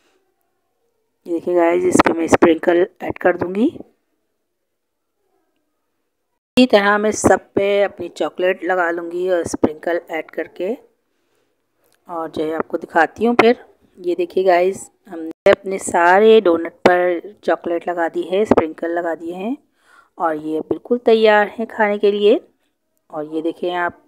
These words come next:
इनकी look कितनी खूबसूरत है। आप लोग try करिएगा ज़रूर और मुझे ज़रूर बताया, बताइएगा कि आपको कैसे लगे। मैंने बताया था आपको कि मैंने अलग-अलग design के बनाए थे बच्चों के लिए, और box भर के ये देखिए मैंने रखे हैं।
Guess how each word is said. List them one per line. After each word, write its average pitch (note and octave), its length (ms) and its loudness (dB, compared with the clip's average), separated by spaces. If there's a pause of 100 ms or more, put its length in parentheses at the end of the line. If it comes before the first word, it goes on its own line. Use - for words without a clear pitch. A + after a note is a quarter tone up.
इनकी E3 300 -12
look E3 240 -6
कितनी - 300 -10
खूबसूरत F3 640 -2
है। G3+ 120 0 (760)
आप - 160 -4
लोग E3+ 240 -10
try F3 220 0
करिएगा G#3+ 480 2
ज़रूर G3+ 380 0
और F3+ 120 -2
मुझे E3+ 280 -6
ज़रूर E3+ 340 -6
बताया, G3+ 440 0 (300)
बताइएगा F#3 520 0
कि G3+ 160 -2
आपको E3 260 0
कैसे E3+ 380 -2
लगे। G3+ 320 2 (1080)
मैंने G3 200 2
बताया F3 400 4
था F#3+ 180 4
आपको G3 240 0
कि G3+ 100 -4
मैंने F3 260 -2
अलग-अलग F3 440 2 (120)
design D#3+ 360 -2
के F#3+ 140 0
बनाए F3+ 320 0
थे F#3+ 140 -2
बच्चों F#3 320 -2
के F3+ 140 -2
लिए, F#3+ 280 0 (300)
और D#3 480 -6 (100)
box D#3 260 -6
भर E3 160 0
के E3+ 140 -4
ये E3 140 0
देखिए D#3+ 260 -2
मैंने F3+ 200 -6
रखे E3+ 340 -2
हैं। G3+ 200 -2